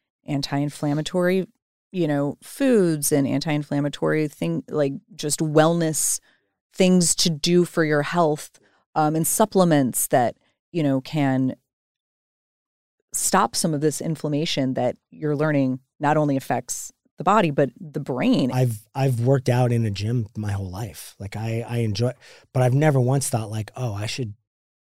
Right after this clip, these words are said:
Speaker 2: like, take some, some nutrition, like, some, you know, some supplements and some things for my brain health as well." You just don't even think about it. Like, it's, it's this thing in your head
Speaker 1: Right.
Speaker 2: that is protected by your <laughs> skull and your, so you don't see it.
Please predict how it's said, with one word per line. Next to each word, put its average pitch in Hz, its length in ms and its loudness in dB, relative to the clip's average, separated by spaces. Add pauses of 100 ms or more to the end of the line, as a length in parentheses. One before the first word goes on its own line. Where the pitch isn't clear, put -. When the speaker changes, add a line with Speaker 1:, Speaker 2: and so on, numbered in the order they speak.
Speaker 2:
like, 98 220 -10 (100)
take 113 220 -4
some, 98 460 -2 (560)
some 107 240 -2
nutrition, 107 460 -2
like, 104 140 -4
some, 104 300 -2
you 123 100 -2
know, 104 200 -4
some 107 220 -2
supplements 110 540 0
and 104 100 -6
some 101 140 -4
things 104 360 -4
for - 120 -8
my 98 140 -4
brain 98 300 -8
health 95 280 -10
as 90 120 -12
well." 104 340 -8 (320)
You 120 100 -8
just - 120 0
don't 175 140 4
even 117 180 4
think - 260 0
about 80 260 -6
it. - 80 -20
Like, 117 180 -4
it's, 104 160 -10
it's 131 200 -2
this 123 200 2
thing 151 180 4
in 135 120 4
your 110 120 0
head 101 380 -2 (600)
Speaker 1:
Right. 151 260 2
Speaker 2:
that 123 160 6
is 123 160 4
protected 117 520 0
by 110 140 -2
your 110 160 2
<laughs> - 140 4
skull 117 440 4
and 120 120 4
your, 127 280 2
so 143 160 4
you 139 160 8
don't 151 220 6
see - 360 4
it. - 160 -10